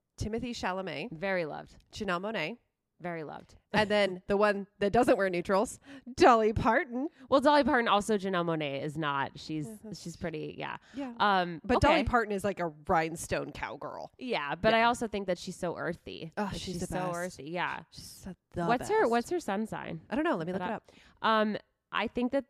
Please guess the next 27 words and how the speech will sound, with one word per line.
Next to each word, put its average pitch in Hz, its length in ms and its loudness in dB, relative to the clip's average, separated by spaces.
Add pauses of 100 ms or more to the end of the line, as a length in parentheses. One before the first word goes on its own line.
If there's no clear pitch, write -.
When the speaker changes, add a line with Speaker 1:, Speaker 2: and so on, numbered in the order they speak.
Speaker 2:
this 185 340 -2
rising 165 400 -4
sign 165 320 -4
is 165 240 -8
extremely 185 1120 -8
important 156 580 -8
for 170 100 -8
people 165 540 -6 (260)
that 156 380 -4
feel 160 400 -4 (160)
not 170 260 -2
grounded 156 360 -2
by 135 120 -10
their 135 140 -12
sun 151 240 -10
sign. 240 340 -6 (320)
So - 160 -6
if 170 140 -8
you 175 120 -4
are 160 140 0
a 156 40 -6
fire 147 400 -6
sign 185 540 -6 (200)
or 151 100 -10
an 143 80 -8
air 143 220 -8
sign, 180 400 -4